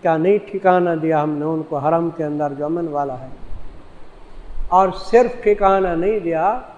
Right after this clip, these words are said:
بلکہ ان کی غذا کا انتظام کیا ہے۔ وہ پھل لاتے ہیں یا نہیں؟ چاروں طرف سے پھل لاتے ہیں، مزے کرتے ہیں، کھاتے ہیں، کھینچے جاتے ہیں اس کی طرف، پھل ہر چیز کے،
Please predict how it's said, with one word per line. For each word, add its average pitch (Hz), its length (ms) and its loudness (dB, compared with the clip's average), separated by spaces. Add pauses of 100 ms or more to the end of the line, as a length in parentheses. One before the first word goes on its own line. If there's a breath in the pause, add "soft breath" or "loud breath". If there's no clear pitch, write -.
(220)
بلکہ 180 420 2
ان 202 120 2
کی 175 300 0
غذا 185 300 6
کا 190 140 0
انتظام 160 560 -4 (100)
کیا 131 260 -12
ہے۔ 127 40 -18 (920)
وہ 202 140 8 (180)
پھل 208 180 10
لاتے 208 420 6
ہیں 247 120 6
یا 247 100 6
نہیں؟ 226 240 4 (760)
چاروں 185 420 6
طرف 170 280 0
سے 160 100 -4 (120)
پھل 170 160 2
لاتے 151 400 -2
ہیں، 147 80 -6
مزے 160 380 0
کرتے 147 320 -10
ہیں، 139 80 -10 (100)
کھاتے 156 440 -4
ہیں، 147 80 -8 (580)
کھینچے 214 460 6
جاتے 170 360 4
ہیں 160 80 0
اس 151 160 -4
کی 160 120 -4
طرف، 151 260 -4 (120)
پھل 170 180 6
ہر 160 240 4 (140)
چیز 151 240 -2
کے، 147 280 -2